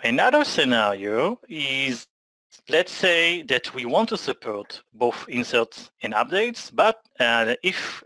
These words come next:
uh, if you have an I D that already exists in the table, we don't want to update it. We want to re-, return the, uh, this I D.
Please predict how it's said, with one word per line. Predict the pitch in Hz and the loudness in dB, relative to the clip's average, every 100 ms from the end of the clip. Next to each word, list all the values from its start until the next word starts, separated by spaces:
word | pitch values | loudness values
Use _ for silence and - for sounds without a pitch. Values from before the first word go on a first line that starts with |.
| - | 2
uh, | 123 123 120 - | 4 6 4 0
if | 185 233 | -4 0
you | 185 | 2
have | 165 165 | 2 2
an | 147 | 0
I | 120 | 0
D | 104 135 120 | -2 0 0
that | 113 - | 0 2
already | 214 247 247 208 165 | 4 6 4 -2 -4
exists | 127 123 170 151 - | -4 -4 -4 -4 -8
in | 127 | -6
the | 113 | -6
table, | - 120 123 202 214 - - - | -4 -4 -2 -4 -4 -14 -20 -12
we | 139 | -10
don't | 123 147 175 - - | 0 2 2 -2 -4
want | 131 123 117 123 - _ _ | 0 4 2 0 -8 _ _
to | - | -2
update | 143 117 110 113 | 2 2 0 -12
it. | 110 _ - | -16 _ -6
We | 120 | 0
want | 147 160 | 2 2
to | 151 127 | 2 0
re-, | 135 - | -4 -6
return | 120 - 139 127 | -6 0 2 2
the, | 120 107 104 110 | 2 0 -2 -6
uh, | 110 | -8
this | 113 110 | -8 -8
I | 104 | -8
D. | 165 277 | -8 -8